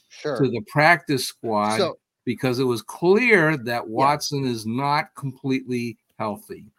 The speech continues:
Speaker 2: It was
Speaker 1: Let's
Speaker 2: clear to me and, uh, should clear to everybody else in the N F L except for the
Speaker 1: Let me,
Speaker 2: Cleveland
Speaker 1: let me
Speaker 2: Browns.
Speaker 1: follow up with that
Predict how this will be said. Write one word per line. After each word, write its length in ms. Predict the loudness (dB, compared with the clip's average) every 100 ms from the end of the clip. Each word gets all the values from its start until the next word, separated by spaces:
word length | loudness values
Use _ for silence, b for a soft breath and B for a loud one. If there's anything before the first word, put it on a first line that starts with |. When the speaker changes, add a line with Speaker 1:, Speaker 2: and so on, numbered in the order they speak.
| _ -20
Speaker 2:
It 40 |
was 120 | -10
Speaker 1:
Let's 180 | -2 0
Speaker 2:
clear 240 | 2 0 0
to 100 | -6
me 460 | -4 0 0 0 -4 -6 _ _ _ _
and, 380 | -10 -8 -6 -6
uh, 220 | -6 -8
should 340 | -4 -4 -4 -12 -20 2
clear 180 | 6 6
to 80 | 4
everybody 360 | 2 2 2
else 200 | 2 2
in 80 | 0
the 100 | -2
N 80 | -2
F 100 | -4
L 100 | -6
except 260 | -6 -8 -10
for 60 | -12
the 80 | -2
Speaker 1:
Let 120 | 0
me, 80 | 0
Speaker 2:
Cleveland 180 | -4 -10 2
Speaker 1:
let 140 | 4
me 80 | 4
Speaker 2:
Browns. 120 | 4
Speaker 1:
follow 300 | 6 6 8
up 160 | 4 2
with 140 | -2
that 300 | 2 2 0